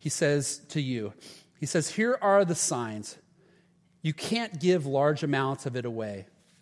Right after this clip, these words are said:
You get scared if you might have less than you're accustomed to having. You see people who are doing better than you, even though you might have worked harder or might be a better person. And it gets under your skin. And when that happens, you have one foot in the trap.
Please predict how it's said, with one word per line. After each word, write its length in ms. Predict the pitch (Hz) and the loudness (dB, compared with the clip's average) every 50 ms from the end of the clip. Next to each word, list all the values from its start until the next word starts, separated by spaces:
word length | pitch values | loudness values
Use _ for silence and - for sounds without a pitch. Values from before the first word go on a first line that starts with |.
| _ _ _ _ _ _ - - _ _ _ | _ _ _ _ _ _ -20 -20 _ _ _
You 140 | 143 160 170 | -4 -2 2
get 180 | 190 202 196 | 4 4 4
scared 640 | - - - - 190 190 196 190 156 123 113 104 - - - - - - - _ _ - | 4 0 0 4 4 6 6 6 4 4 2 -2 -8 -14 -20 -20 -20 -20 -20 _ _ -6
if 180 | - 143 - - | -4 -4 -2 -2
you 80 | 151 | -2
might 280 | 147 147 156 160 180 - | 0 2 2 2 2 2
have 240 | 143 170 160 147 135 | 0 0 0 0 0
less 360 | 135 147 147 151 143 - - | 2 2 4 4 2 0 -2
than 140 | - 143 131 | -4 -2 -2
you're 140 | 131 135 127 | -2 -2 -4
accustomed 420 | 123 - 147 135 - - 143 123 | -2 -2 -4 -4 -2 -4 -4 -4
to 60 | 127 | -4
having. 420 | 113 117 135 127 127 127 120 113 117 | -2 0 0 0 0 0 -2 -4 -2
You 100 | 139 151 | -2 0
see 300 | 143 - - 220 208 190 | 0 2 2 2 2 0
people 640 | - - - 220 208 208 - 151 123 117 127 - - - | -2 -4 -4 -4 -4 -2 0 0 2 0 0 -4 -10 -4
who 140 | - 180 165 | 0 2 2
are 80 | 165 | 2
doing 300 | 151 131 180 170 156 143 | 2 2 2 0 0 0
better 300 | 123 117 151 165 170 160 | 2 2 2 2 4 2
than 200 | 143 131 123 120 | 0 0 -2 -4
you, 200 | 113 113 107 107 104 - - - - - _ | -4 -6 -8 -8 -10 -14 -20 -20 -20 -14 _
even 280 | - 175 196 180 196 | -2 0 0 2 2
though 80 | 175 165 | 2 2
you 180 | 160 156 151 143 | 2 2 0 0
might 240 | 143 147 156 165 | 0 0 0 -2
have 220 | 143 156 151 131 127 | -2 -2 -4 -2 0
worked 240 | 135 151 147 - - | 0 0 0 -2 -4
harder 420 | - - 147 147 156 139 131 117 | 0 2 4 4 4 2 0 0
or 60 | 113 | 0
might 360 | 120 135 143 156 165 156 - | 2 2 2 2 2 0 -4
be 300 | 151 151 156 151 143 156 165 - | -4 -2 0 0 0 0 -2 -2
a 80 | 151 | -4
better 260 | 127 117 151 143 143 | -2 0 2 2 0
person. 520 | 139 - - 160 151 147 - - 123 113 110 - - - - - - - | -2 0 0 0 0 0 -2 -6 -6 -8 -8 -10 -18 -20 -18 -18 -6 -2
And 140 | - 175 190 | 0 0 2
it 100 | 180 - | 0 2
gets 260 | - 233 240 233 - | 2 2 4 4 2
under 220 | 254 233 214 202 | 2 2 2 2
your 160 | 190 180 170 156 | 4 4 2 2
skin. 600 | - - - - - 156 147 131 120 113 110 - - - - - - | 0 -2 -6 -4 -2 -2 0 0 -2 -4 -6 -8 -12 -18 -20 -8 -4
And 200 | 143 147 160 170 | -2 0 2 2
when 200 | 196 226 240 233 | 4 4 4 2
that 180 | 240 233 208 | 2 0 0
happens, 420 | 185 175 208 202 185 - 196 170 135 | 0 0 0 0 2 0 0 0 2
you 120 | 170 165 | 2 4
have 240 | 170 170 160 139 135 | 4 4 4 2 0
one 320 | 135 143 156 190 220 233 | 0 2 4 4 4 4
foot 240 | 233 - - 220 196 | 2 4 4 6 6
in 80 | 196 190 | 6 4
the 80 | 175 | 0
trap. 440 | 156 - - 143 123 107 95 98 - | -2 -2 -4 -4 -4 -4 -4 -8 -12